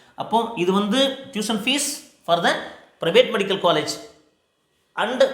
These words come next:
management கோட்டாக்கும் கவர்மெண்ட் கோட்டாக்கும். கவர்மெண்ட் காலேஜஸ்ல நீங்க பண்றீங்க அப்படின்னா, கண்டிப்பா அந்த மினிமம் அந்த எயிட்டீன் தௌசண்ட் ருப்பீஸ்க்குள்ள டியூஷன் ஃபீஸ் மட்டும் தர்டீன் தௌசண்ட் சம்திங் இருக்கும், அதை மட்டும் நீங்க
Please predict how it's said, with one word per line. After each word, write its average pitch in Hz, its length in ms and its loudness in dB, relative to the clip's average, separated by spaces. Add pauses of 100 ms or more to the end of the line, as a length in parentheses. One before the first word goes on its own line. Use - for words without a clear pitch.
(140)
management 196 380 0
கோட்டாக்கும் 147 440 0
கவர்மெண்ட் 180 320 2
கோட்டாக்கும். 127 380 -4 (580)
கவர்மெண்ட் 320 400 4
காலேஜஸ்ல 226 460 0
நீங்க 170 200 -4
பண்றீங்க 175 320 -2
அப்படின்னா, 139 300 -4 (460)
கண்டிப்பா 196 440 0 (240)
அந்த 151 120 -2 (840)
மினிமம் 240 280 0
அந்த 175 120 2
எயிட்டீன் 214 280 0
தௌசண்ட் 185 280 0
ருப்பீஸ்க்குள்ள 180 460 -2 (300)
டியூஷன் 277 340 -2
ஃபீஸ் 196 240 -4
மட்டும் 233 280 -4 (200)
தர்டீன் 185 280 -2
தௌசண்ட் 170 280 -2
சம்திங் 147 260 -8
இருக்கும், 143 240 -4 (420)
அதை 170 200 2
மட்டும் 190 240 0
நீங்க 160 140 -4